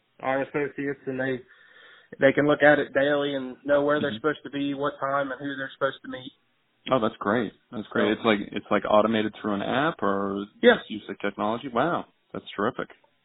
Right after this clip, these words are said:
Speaker 2: That's terrific.
Speaker 1: So our office can program it in and it sends it to us and updates every day and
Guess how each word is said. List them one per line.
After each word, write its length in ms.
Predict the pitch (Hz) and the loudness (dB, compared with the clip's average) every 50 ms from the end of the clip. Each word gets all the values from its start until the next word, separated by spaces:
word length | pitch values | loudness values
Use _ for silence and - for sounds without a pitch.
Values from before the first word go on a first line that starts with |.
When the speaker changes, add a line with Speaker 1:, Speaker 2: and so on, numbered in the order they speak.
| _ - | _ -14
Speaker 2:
That's 140 | 98 - - - | -14 -14 -14 -12
terrific. 380 | - 92 - - - - - - _ _ _ - - - | -12 -10 -10 -10 -10 -12 -14 -16 _ _ _ -20 -16 -10
Speaker 1:
So 60 | - 120 | -6 -4
our 200 | 120 120 123 127 | -2 -2 0 -2
office 280 | 123 120 - - 120 - - | -2 -4 -4 -6 -8 -6 -6
can 180 | 135 123 120 107 - _ _ _ _ | -8 -8 -8 -10 -16 _ _ _ _
program 460 | - 139 135 135 123 135 135 131 131 | 2 2 2 4 4 4 4 4 2
it 80 | 131 131 | 0 0
in 240 | 135 135 135 135 127 | 2 2 2 0 -2
and 160 | 117 117 117 - _ _ _ _ _ _ - | -4 -6 -10 -14 _ _ _ _ _ _ -10
it 100 | 117 120 _ _ _ _ - | -10 -10 _ _ _ _ -4
sends 180 | - 135 135 131 | -2 -2 -2 -2
it 100 | 131 127 | -2 -2
to 60 | - 127 | 0 2
us 180 | 131 139 143 139 - | 2 2 2 0 -2
and 80 | 127 135 | -2 -2
updates 400 | 139 135 - - 139 147 143 - | -2 -2 0 -2 -2 -2 0 0
every 220 | 156 147 143 151 143 | 0 0 0 0 2
day 240 | 143 147 151 156 156 | 4 4 4 4 2
and 140 | 131 123 | -2 -4